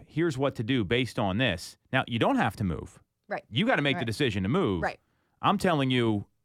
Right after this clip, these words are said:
Speaker 1: if you wanna move, here's what to do. And
Speaker 3: Mm-hmm.
Speaker 1: that takes a lot out of it because you're giving them advice based on facts and data and having empathy to do it and letting them know, "You, you can do whatever you want here." But
Speaker 2: Right.
Speaker 1: if you're looking for advice,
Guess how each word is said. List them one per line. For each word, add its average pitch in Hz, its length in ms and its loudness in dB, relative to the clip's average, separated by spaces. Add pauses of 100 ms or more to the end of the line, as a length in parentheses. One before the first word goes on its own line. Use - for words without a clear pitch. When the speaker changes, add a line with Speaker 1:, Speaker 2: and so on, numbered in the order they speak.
(120)
Speaker 1:
if 117 160 -4
you 117 80 0
wanna 185 180 4
move, 110 280 2
here's 135 220 0
what 117 140 0
to - 60 -8
do. 90 380 0
And 113 300 2
Speaker 3:
Mm-hmm. - 260 -14 (100)
Speaker 1:
that 175 160 2
takes 226 200 0
a 196 60 2
lot 135 180 4
out 110 180 4
of 90 80 0
it 80 120 -2
because 98 240 -4
you're 110 80 -2
giving 151 220 0
them 147 120 2
advice 110 320 0
based 120 240 -2
on 104 100 0
facts 104 340 0
and 101 120 -2
data 104 380 2 (320)
and 117 120 -2
having 123 300 2
empathy 127 400 0
to 98 80 2
do 101 260 2
it 160 200 -2
and 113 180 0
letting 135 180 2
them 110 80 -2
know, 143 100 2
"You, 95 160 -4
you 135 140 -6
can 196 100 -2
do 117 80 2
whatever 110 240 2
you 90 100 0
want 131 200 -2
here." 78 200 -4
But 90 200 -2
Speaker 2:
Right. 139 120 -6
Speaker 1:
if 110 160 -4
you're 120 120 2
looking 139 260 0
for 110 240 0
advice, 98 560 0